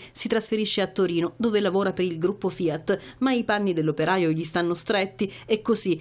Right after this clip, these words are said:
quando la società decide di creare una succursale a Caserta, passa alla programmazione.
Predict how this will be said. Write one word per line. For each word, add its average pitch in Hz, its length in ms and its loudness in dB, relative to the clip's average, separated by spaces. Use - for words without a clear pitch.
quando 226 300 2
la 208 100 4
società 226 400 0
decide 202 320 0
di 185 120 -4
creare 175 460 0
una 175 160 0
succursale 190 680 0
a 185 60 -2
Caserta, 240 580 0
passa 254 300 -2
alla 214 180 2
programmazione. 170 720 0